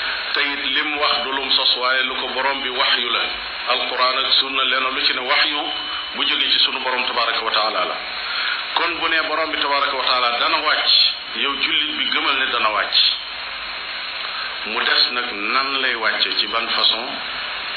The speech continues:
ak wàcciin wa, ak bu wàccee fu muy nekk, nga ne ko loola sama yoon newu ci, xaw ma ko, ndax yàlla waxuma ko.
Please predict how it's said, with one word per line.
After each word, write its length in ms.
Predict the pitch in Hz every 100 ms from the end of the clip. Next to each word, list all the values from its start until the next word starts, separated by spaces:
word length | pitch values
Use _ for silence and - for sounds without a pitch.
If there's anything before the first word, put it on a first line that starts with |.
| - -
ak 140 | 104 101
wàcciin 500 | 113 - - 113 113
wa, 120 | 117
ak 220 | 123 - 95
bu 60 | 101
wàccee 300 | 117 113 110 -
fu 60 | 113
muy 120 | 110
nekk, 300 | 113 117 - - - - - - - - -
nga 160 | 101
ne 100 | 107 104
ko 80 | 104
loola 260 | 104 101 98
sama 160 | 98 98
yoon 180 | 113 117
newu 180 | 113 -
ci, 80 | -
xaw 220 | - 151
ma 60 |
ko, 300 | - - - - - - - - 107
ndax 140 | 107
yàlla 240 | 110 117 117
waxuma 380 | 131 120 120
ko. 120 | 117